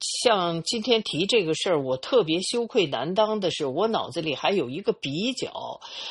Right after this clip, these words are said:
就是我就想到了像徐芳，她在那种非人的那种年代里头，她能够帮助顾准，作为一个小孩子，她就能够在她妈妈的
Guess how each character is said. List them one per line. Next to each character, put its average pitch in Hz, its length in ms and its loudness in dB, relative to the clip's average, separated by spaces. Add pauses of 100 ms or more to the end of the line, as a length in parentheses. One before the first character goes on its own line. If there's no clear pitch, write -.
(300)
就 277 120 4
是 240 120 6
我 170 180 6
就 214 140 4
想 127 340 0
到 180 200 4
了 135 360 2
像 151 260 0
徐 160 280 -2
芳， 226 380 2 (520)
她 269 340 4
在 233 200 4
那 226 340 2
种 143 520 -4 (260)
非 220 140 6
人 170 220 4
的 190 120 4
那 180 140 2
种 151 180 0
年 147 260 0
代 185 220 4
里 131 240 -2
头， 117 480 -4
她 190 320 2
能 147 300 -4
够 139 340 0
帮 196 380 2
助 135 320 -2
顾 180 240 2
准， 139 580 -8 (720)
作 196 180 6
为 151 120 4
一 165 160 0
个 - 120 6 (240)
小 101 260 2
孩 131 420 0
子， 170 340 0
她 175 240 4
就 160 180 0
能 135 300 -4
够 156 240 6
在 143 200 0
她 147 160 -2
妈 165 240 0
妈 147 140 -2
的 120 280 -4